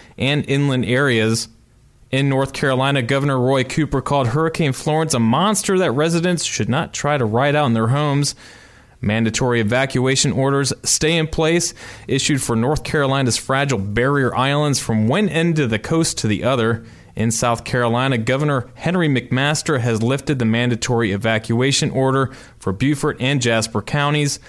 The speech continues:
ahead of the storm. Further strengthening is forecast tonight and Wednesday. While some weakening is expected on Thursday, Florence is forecast to be an extremely dangerous major hurricane through landfall.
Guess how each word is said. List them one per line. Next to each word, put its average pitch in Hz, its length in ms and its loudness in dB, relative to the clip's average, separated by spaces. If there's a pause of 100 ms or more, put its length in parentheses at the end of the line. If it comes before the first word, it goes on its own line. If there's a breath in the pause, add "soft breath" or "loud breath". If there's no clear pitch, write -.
(220 loud breath)
ahead 110 360 0
of 98 100 -2
the 98 60 -2
storm. 117 520 0 (640 loud breath)
Further 120 320 0
strengthening 135 600 0
is 151 240 0
forecast 110 640 0
tonight 131 300 0
and 113 260 0
Wednesday. 117 540 0 (320 loud breath)
While 107 140 2
some 127 280 0
weakening 127 460 0
is 120 180 2
expected 139 580 -2
on 113 200 -2
Thursday, 147 380 0
Florence 170 640 0
is 127 160 0
forecast 151 600 -2
to 127 40 0
be 117 140 0
an 110 100 2
extremely 160 760 0
dangerous 104 640 0
major 131 360 0
hurricane 131 560 0
through 113 180 0
landfall. 110 720 0